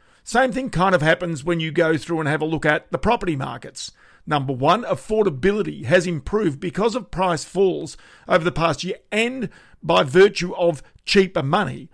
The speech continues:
So the ability to borrow somewhere in the twos or the low threes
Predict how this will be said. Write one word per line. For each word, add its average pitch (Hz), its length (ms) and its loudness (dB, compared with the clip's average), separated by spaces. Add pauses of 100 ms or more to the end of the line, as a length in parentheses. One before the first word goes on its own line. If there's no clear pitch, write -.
(160)
So 165 220 -2
the 160 140 2
ability 233 440 -2
to 185 80 -6
borrow 151 540 2
somewhere 180 440 2
in 160 80 -2
the 147 80 -4
twos 185 460 -2
or 160 100 -4
the 156 80 -2
low 170 280 4
threes 160 640 -4